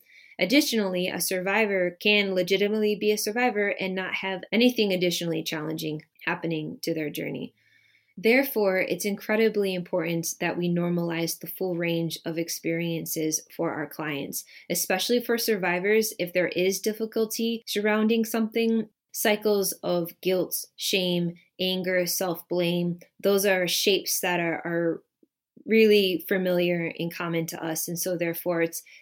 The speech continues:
they're easy rabbit holes to fall into. So as birth workers, by doing a better job of normalizing the range, it increases the chance of people not falling into those rabbit holes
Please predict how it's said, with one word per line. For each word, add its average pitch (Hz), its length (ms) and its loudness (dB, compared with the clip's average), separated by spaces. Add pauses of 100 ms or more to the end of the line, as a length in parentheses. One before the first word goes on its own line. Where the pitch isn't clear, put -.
they're 196 120 2
easy 214 460 4
rabbit 185 300 4
holes 180 280 2
to 175 100 -6
fall 175 240 -2
into. 165 480 -4 (380)
So 190 480 4
as 180 160 -2
birth 214 280 2
workers, 196 400 -2 (220)
by 180 160 2
doing 233 340 4
a 214 40 4
better 185 300 2
job 185 320 2
of 170 140 0
normalizing 185 680 0
the 165 100 0
range, 202 600 2 (200)
it 185 80 0
increases 208 580 2
the 185 100 -2
chance 185 560 -2
of 175 160 -4
people 180 360 -2
not 175 320 -2
falling 165 400 -2
into 170 640 0
those 165 240 0
rabbit 151 320 -4
holes - 520 -6